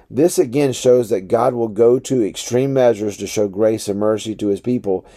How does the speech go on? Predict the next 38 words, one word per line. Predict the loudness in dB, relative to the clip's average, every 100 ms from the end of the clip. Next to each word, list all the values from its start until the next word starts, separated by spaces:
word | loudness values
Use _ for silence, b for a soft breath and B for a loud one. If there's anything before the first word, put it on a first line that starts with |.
| B B
and | -6
to | -4 -2
anyone | 0 2 2 2 0
who | -4
might | -2 -2 -2 -6
still | -4 -2 0
have | -4
a | -8
chance | -6 -4 -4 -6
to | -8
come | -4 -4 -4
to | -6
faith | -2 -2 -4
in | -4
him. | -2 -2 -4 -12 b b b b
This | -2 -2 -2 0
is | 2 2
the | 0 0
nature | 2 2 0 0 0
of | 2
God. | 2 2 0 0
Grace | 0 2 0 -4
and | -4 0
mercy | 2 2 2 -4 -8 B B B
are | 0 0 -2
at | -2 -2 -4
the | -8
center | -6 -2 -2 -2 -2 -2
of | -2
who | -6
he | -2 0 2
is. | 2 -2 _ b b b
It | 0
doesn't | 4 4 4 0
just | 4 2 2
extend | -10 -6 -4 -4 -6
to | -2
Israel, | -2 0 2 2